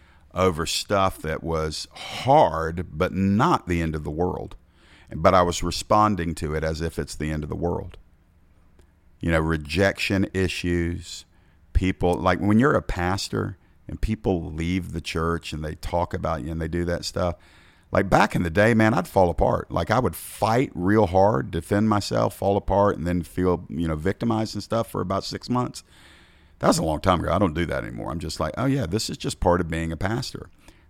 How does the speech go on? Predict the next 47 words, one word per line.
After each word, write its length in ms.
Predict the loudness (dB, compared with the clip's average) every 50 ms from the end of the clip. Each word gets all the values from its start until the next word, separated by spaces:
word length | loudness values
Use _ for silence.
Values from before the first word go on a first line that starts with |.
| _ 8
Part 160 | 8 10 10
of 60 | 10
y'all 100 | 8 8
being 180 | 8 6 2 2
a 80 | 0
Christian 480 | -2 0 0 2 2 2 -2 -4 -4 -4
at 80 | -4 -4
college, 480 | -2 0 2 2 2 0 -2 -2 0
like, 240 | 0 0 0 0 0
you're 140 | 0 0 0
afraid 420 | 0 0 -2 0 0 0 -2 -2
to, 80 | -2 -4
you 300 | -4 -6 -6 -6 -4 -4
know, 100 | -4 -4
stand 400 | -4 -4 -4 -2 0 2 2 2
up 140 | 2 0 0
and 120 | -4 -2
be 200 | 0 0 0 0
the 160 | 0 0 -2 -2 -4 -12 -16 -4
daughter 300 | 0 2 2 2 2 2
of 100 | 0 0
God 240 | 0 0 0 2 0
that 140 | -2 -4 -2
you 100 | -2 -2
actually 420 | -2 -2 -4 -6 -6 -4 -2 0
are 220 | 2 4 4 2 2
because 320 | -2 -2 -2 -4 -4 -4
people 360 | -4 -6 -6 -2 0 0 0
mock 340 | 0 0 0 -2 -2 -4 -8
you. 160 | -10 -10 -10 -14 _ _ -20 -20 _ _ _ _ _ -4 0
Well, 180 | 2 2 4
make 220 | 4 4 2 2 0
your 80 | -2
choice. 500 | 0 0 0 0 -2 -4 -8 -10 -16 -18 -20 _ _ _ _ _ _ _ _ _ _ _ _ _ _ _ _ _ _ _ _ _ _ _ -20 _ _ _ _ _ _ _ -2
You 100 | 2 2
know, 100 | 4 4
make 360 | 4 4 4 2 0 -2 -6
your 120 | -6 -6
choice. 400 | -2 -2 0 0 2 0 0 -2
Jesus 280 | -2 -4 -2 -2 -2 -4
said, 240 | -2 0 0 0 0
"Yeah, 140 | -2 -2
when 160 | -2 0 0 0
you 80 | 0
signed 380 | 0 0 -2 0 0 0 0 0
up, 280 | 0 -2 -4 -4 -4
you 220 | -4 -2 -2 -2